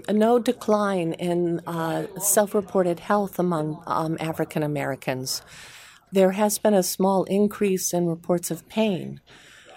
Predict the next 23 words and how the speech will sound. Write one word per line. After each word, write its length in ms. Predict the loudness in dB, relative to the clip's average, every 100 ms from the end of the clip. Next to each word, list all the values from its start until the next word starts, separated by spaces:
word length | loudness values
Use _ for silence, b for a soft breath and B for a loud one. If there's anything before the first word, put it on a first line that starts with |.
| B
Uh, 200 | -2 0
not 300 | 4 4 4
as 420 | 2 0 0 -2 -2
large 640 | -2 -2 -6 -8 -12 -12 _
as 360 | -2 0 -2 -4
is 160 | -4
seen 240 | -2 0 2
in 220 | 2 2
the, 420 | 0 0 -2 -4
um, 380 | -6 -6 -4 -4 -6
white 600 | -10 -4 -2 0 -2 -4
non-Hispanic 720 | -2 -2 -2 -4 -2 -2 -2
community, 600 | -2 0 0 0 -2 -4 -10 -6
but 200 | -2 -2 -2 B B B B B 0
no, 260 | 4 4
but, 400 | 2 0 2 2 0 -6
but 140 | -4 0
certainly 560 | 2 4 4 2 2
there 200 | 2 0
has 200 | 0 -2
been 180 | -2 0
an 140 | 0
increase. 760 | 0 0 -2 -6 -10 -10 -10 -12